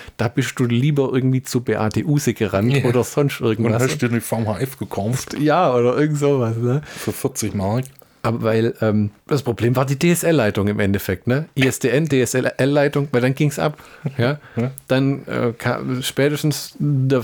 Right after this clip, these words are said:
Speaker 1: denen ging's ja schon da scheiße, aber da haben sie nur angefangen groß mit den Kreditkarten-Websites.
Speaker 2: Mhm.
Speaker 1: Wo dann das weg ist von den richtigen Pornofilmen, ne? Diese Hochzeit von, wie hießen diese Firma, die dann diese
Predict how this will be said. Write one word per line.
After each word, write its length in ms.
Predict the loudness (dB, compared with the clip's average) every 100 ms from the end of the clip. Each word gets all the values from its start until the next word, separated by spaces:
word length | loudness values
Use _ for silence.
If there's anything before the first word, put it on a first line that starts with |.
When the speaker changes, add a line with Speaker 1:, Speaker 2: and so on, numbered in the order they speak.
| -2
Speaker 1:
denen 600 | -10 -8 -8 -6 0 0
ging's 240 | 2 0 0
ja 100 | 0
schon 220 | 0 0
da 180 | 0 0
scheiße, 520 | 0 0 0 -2 0
aber 140 | 0
da 120 | 2
haben 140 | 2 0
sie 100 | 2
nur 240 | 2 2
angefangen 320 | 0 -2 -2
groß 300 | -2 -2 0
mit 100 | 0
den 240 | 0 -2 -4
Kreditkarten-Websites. 1160 | -2 -2 -2 -2 -2 0 -2 -2 -2 -2 -4 -10
Speaker 2:
Mhm. 320 | -4 -2 -2 -6 -12 -20 -20 -10 -2
Speaker 1:
Wo 160 | 2
dann 260 | 2 0 -4 _ -4
das 280 | -4 0
weg 180 | -2 0
ist 140 | -2 -2
von 180 | 0
den 140 | 2 2
richtigen 420 | 0 -2 -2 -2
Pornofilmen, 720 | -2 0 0 0 0 0 2
ne? 160 | 0 0
Diese 320 | -2 -4 0
Hochzeit 580 | 0 -2 -4 0 0 0
von, 220 | -2 -2
wie 80 | 0
hießen 300 | -2 0 0
diese 240 | -2 -4
Firma, 420 | -8 -2 0 0
die 140 | 0 0
dann 160 | 0
diese 320 | 0 -2 -2